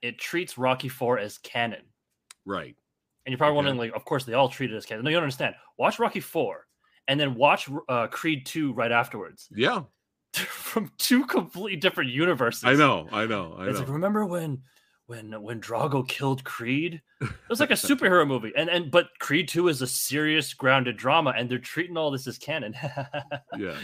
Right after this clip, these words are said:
Speaker 1: It's, it, it blows my mind, and I, and I love that they did that. It's
Speaker 2: Right,
Speaker 1: kind of,
Speaker 2: right.
Speaker 1: it's kind of awesome.
Speaker 2: All
Speaker 1: Um,
Speaker 2: right, all right.
Speaker 1: I, I don't have big issues with it. It's, the thing is, um,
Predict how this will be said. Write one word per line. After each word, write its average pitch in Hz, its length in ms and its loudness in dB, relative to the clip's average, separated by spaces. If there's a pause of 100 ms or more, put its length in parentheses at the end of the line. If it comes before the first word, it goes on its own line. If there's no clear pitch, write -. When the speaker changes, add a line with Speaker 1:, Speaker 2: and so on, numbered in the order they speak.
Speaker 1:
It's, 156 300 -2 (380)
it, 135 320 -2
it 127 180 -2
blows 135 320 2
my 127 140 0
mind, 117 320 0
and 113 100 -2
I, 123 80 0 (120)
and 135 100 6
I 147 60 8
love 139 300 6
that 131 160 2
they 117 120 -6
did 104 220 -8
that. 85 280 -10
It's 107 160 -4
Speaker 2:
Right, 95 80 0
Speaker 1:
kind 139 160 0
of, 113 140 -4
Speaker 2:
right. 69 260 -14
Speaker 1:
it's 123 140 -12
kind 147 200 -2
of 107 80 -4
awesome. 101 440 -6 (180)
Speaker 2:
All 117 280 -2
Speaker 1:
Um, 139 60 0
Speaker 2:
right, 226 300 -4 (320)
all 90 60 -14
right. 127 300 -12 (560)
Speaker 1:
I, 135 80 -8 (420)
I 160 60 4
don't 214 200 0
have 202 280 2 (180)
big 143 240 0
issues 143 300 -4
with 170 120 -10
it. 196 200 -6
It's, 131 160 -6
the 139 120 -10
thing 180 240 -2
is, 151 420 -4 (260)
um, 101 520 -6